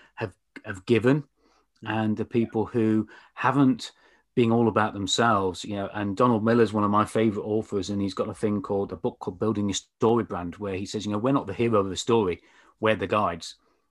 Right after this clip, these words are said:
Speaker 1: And you've just hit, you know, that right there by saying, you know, you've, you're putting your speakers, your clients, you're making those the heroes, aren't you? If it's all about them,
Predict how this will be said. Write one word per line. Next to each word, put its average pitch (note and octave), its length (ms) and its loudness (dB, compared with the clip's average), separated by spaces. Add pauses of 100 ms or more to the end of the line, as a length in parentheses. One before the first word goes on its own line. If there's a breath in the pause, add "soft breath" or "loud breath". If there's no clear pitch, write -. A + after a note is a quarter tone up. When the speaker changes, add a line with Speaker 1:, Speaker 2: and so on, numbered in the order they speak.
(120)
Speaker 1:
And G#2+ 220 -4
you've A#2+ 140 2
just A2 180 -2
hit, B2 220 -2 (420 soft breath)
you A2 100 -4
know, G#2+ 100 2
that A2+ 280 -2
right A2 380 2
there G#2+ 420 -2
by G2 180 -2
saying, G#2 320 -4
you G2+ 100 -4
know, F#2+ 40 -4
you've, A2+ 220 -4 (120)
you're A2+ 160 2
putting A2+ 300 0
your A2+ 260 6
speakers, A#2 560 -2
your C3+ 140 4
clients, A#2 420 -2
you're B2+ 100 2
making A#2+ 340 0
those A2+ 340 2
the G2+ 100 -6
heroes, G2 440 0
aren't G2 160 -6
you? F2 160 -6
If E2 100 -12
it's G2 160 -10
all D#3 140 4
about A#2 320 0
them, G2+ 320 -2